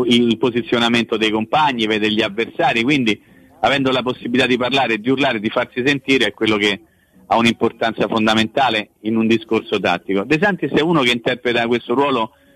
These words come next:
come credo pochi altri oggi in Italia, forse perché è un portiere vecchia maniera, cioè tanti anni fa i portieri nascevano appunto in questa maniera, con l'ordine di comandare la difesa, tanti magari adesso no, non ce la fanno perché magari quando sei lì n-,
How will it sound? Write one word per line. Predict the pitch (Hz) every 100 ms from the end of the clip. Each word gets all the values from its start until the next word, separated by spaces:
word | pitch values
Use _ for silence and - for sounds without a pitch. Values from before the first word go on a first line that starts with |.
| _
come | - 127 127
credo | 123 123 120
pochi | 131 123
altri | 120 117 104 110
oggi | 110 107
in | 117
Italia, | 127 139 110
forse | 113 -
perché | 101 -
è | 101
un | 95
portiere | 104 - 104 98 95 - - - - -
vecchia | 123 - 117
maniera, | 117 131 147 110 110
cioè | 131 107
tanti | 117 113 -
anni | 110 113
fa | 139
i | 120
portieri | 107 - 120 104 - _ - -
nascevano | 107 - 131 117 110
appunto | 104 123 113 107
in |
questa | 107 110 120
maniera, | 117 139 170 120
con | 107 117
l'ordine | 143 147 117 110 101 90 - _ _ _ -
di | 110
comandare | 120 123 131 135
la | 147
difesa, | 156 - 131
tanti | 117 123 120
magari | 107 110 120
adesso | 107 110 107 101
no, | 98 95 - _ - _ -
non | 104
ce | -
la | 110
fanno | 107 156 139 113
perché | 101 90 104
magari | 104 120 127
quando | 104 104 104
sei | 110
lì | 107 117 101 95
n-, | 92 98 98